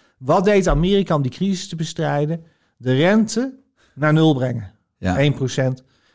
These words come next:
Speaker 1: En daarmee joegen ze een vastgoedbubbel aan.
Speaker 2: Ja.
Speaker 1: En dat wisten ze heel goed. Dus het negatieve welvaartseffect van het leeglopen van de techbubbel werd opgevangen door het oppompen van de vastgoedprijzen. En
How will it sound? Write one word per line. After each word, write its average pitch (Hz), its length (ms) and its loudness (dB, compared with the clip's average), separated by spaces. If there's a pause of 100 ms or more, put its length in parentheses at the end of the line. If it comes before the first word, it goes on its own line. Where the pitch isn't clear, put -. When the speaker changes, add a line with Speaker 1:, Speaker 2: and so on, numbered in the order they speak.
Speaker 1:
En 143 140 0
daarmee 190 360 2
joegen 185 300 2
ze 180 140 -2
een 165 400 -2
vastgoedbubbel 117 1160 -2 (140)
aan. 107 120 -2
Speaker 2:
Ja. 104 280 0 (160)
Speaker 1:
En 123 120 -8
dat 143 100 0
wisten 185 280 0
ze 165 120 -2
heel 165 200 2
goed. - 520 -6
Dus 143 160 0
het 135 180 0
negatieve 190 720 0
welvaartseffect 156 1000 0
van 127 160 -4
het 123 100 -4
leeglopen 151 720 -2
van 127 240 -8
de 123 180 -8 (360)
techbubbel 190 680 -2 (500)
werd 143 280 0
opgevangen 185 640 0
door 147 120 2
het - 100 -14
oppompen 185 640 0
van 160 160 -2
de 147 80 -4
vastgoedprijzen. - 1300 -8 (840)
En 143 240 0